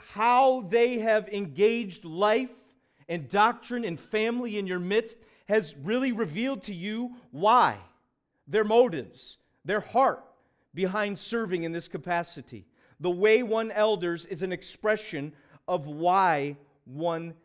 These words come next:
elders. And so, men, my encouragement to you is always be in prayer for your motives. Always be in check about your motives. And if, and if you're not in check, the people will see it.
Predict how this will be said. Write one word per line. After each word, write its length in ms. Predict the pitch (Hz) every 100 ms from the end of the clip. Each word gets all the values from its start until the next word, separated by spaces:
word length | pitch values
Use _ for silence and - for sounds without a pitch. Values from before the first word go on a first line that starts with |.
| _ _ -
elders. 760 | 160 147 110 98 - - - _ _ _ _ _ _ _
And 80 | 127
so, 160 | 170
men, 300 | 151 160 175
my 160 | 147 165
encouragement 540 | 156 170 180 147 143
to 100 | -
you 240 | 147 170 160 _ -
is 220 | 156 143 -
always 540 | 175 190 190 196 156
be 180 | 127 170
in 120 | 147
prayer 720 | 147 - 160 180 175 139 139 143 _ _ _ _
for 240 | - 175
your 140 | 170
motives. 880 | 165 160 151 107 87 - - - - _ _ _ _
Always 360 | 156 196 202 139
be 240 | 170 190
in 120 | 180
check 540 | - - 226 170 - -
about 260 | 143 156 156
your 100 | 156
motives. 840 | 156 170 143 110 95 - - - _ _ _ _ _ _ _ _ -
And 120 | 170
if, 120 | 180 _ -
and 80 | 180
if 120 | 185
you're 100 | 185
not 260 | 190 208
in 160 | 208 196
check, 400 | - 247 202 - _ 151
the 100 | 156
people 460 | 180 - 202 - 185
will 100 | 165
see 300 | - - 160
it. 140 | 95